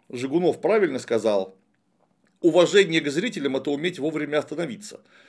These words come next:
Вот вы уже не можете, вы-, вас уже просто конкретно понесло. Вот такое кино. Впрочем,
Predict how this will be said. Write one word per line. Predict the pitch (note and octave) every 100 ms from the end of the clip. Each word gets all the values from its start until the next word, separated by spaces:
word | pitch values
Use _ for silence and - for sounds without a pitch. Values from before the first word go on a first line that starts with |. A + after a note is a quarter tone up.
| - _ -
Вот | A2 B2+
вы | D3+
уже | D3 B2+
не | D3+
можете, | D3 A2 - - - B1+
вы-, | A2
вас | A2+ B2+
уже | C3+ C3+
просто | - C3 F3 E3+ G3
конкретно | D#3 D3 - G#2+ G#2+ A#2
понесло. | A#2 - A#2 A#2 A2 - G2 F2+ D2 - _ _ _ _ - - - - - -
Вот | F3+ F#3
такое | B3 E3 A#2
кино. | G#2 F2+ E2
Впрочем, | - - B3 - G#2 -